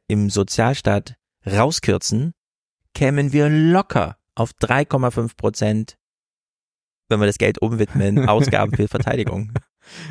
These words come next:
Speaker 2: Ja,
Speaker 1: Jetzt
Speaker 2: ja.
Speaker 1: ist die Frage, an wen richten wir den Appell zur Solidarität? An die Leute, die im Supermarkt dann keine Butter kriegen in diesem Bild?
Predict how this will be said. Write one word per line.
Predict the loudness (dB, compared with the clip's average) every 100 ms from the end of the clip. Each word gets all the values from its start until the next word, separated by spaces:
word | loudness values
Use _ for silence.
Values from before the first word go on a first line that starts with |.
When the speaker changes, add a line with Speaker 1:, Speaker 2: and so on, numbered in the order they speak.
| -4
Speaker 2:
Ja, | 2
Speaker 1:
Jetzt | 2
Speaker 2:
ja. | 4
Speaker 1:
ist |
die | 0
Frage, | 2 2 2 0 -2 _ _ _ _ _ _ _ _ _
an | -2 0 2
wen | 2 2 0 -2
richten | -2 -2 -4 -2
wir | 2 2 2 -2
den | 0 0
Appell | 0 -2 2 2 2
zur | 0
Solidarität? | 0 2 2 0 -2 -2 -4 -4 _ _ _ _ _ _ _ _ _ _ _ _ _ _ _ _
An | 0
die | 2
Leute, | 2 2 2
die | 0
im | 0
Supermarkt | 0 2 2 2
dann | 0 -2
keine | -2 -2
Butter | 0 0 2 0
kriegen | 0 0 0
in | 0
diesem | 0 0
Bild? | 2 0 0 -8